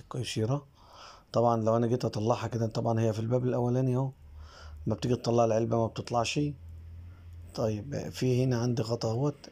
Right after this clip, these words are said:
الغطا الأولاني ده هو بسوى العلب، ده ب-، ب-، بف-، بفصل الغطا ده الأول، والغطا ده في تحت منه بنسة كده صغيرة.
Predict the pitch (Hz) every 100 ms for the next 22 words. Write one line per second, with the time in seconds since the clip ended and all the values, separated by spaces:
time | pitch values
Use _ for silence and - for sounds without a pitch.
0 | 131 117 113 - 117 110 110 117 117 131
1 | 160 - - - - - - 107 101 -
2 | 113 107 113 147 156 - - - - -
3 | - - - - - 120 117 113 120 123
4 | 123 120 120 123 120 - - 127 - -
5 | 113 113 117 117 120 - 123 147 165 -
6 | - - - - - - - - - -
7 | - - - - - - - 113 110 110
8 | 120 113 120 117 107 - 113 107 - 117
9 | 113 110 107 107 110 - - - - 117
10 | - 113 110 107 104 110 123 165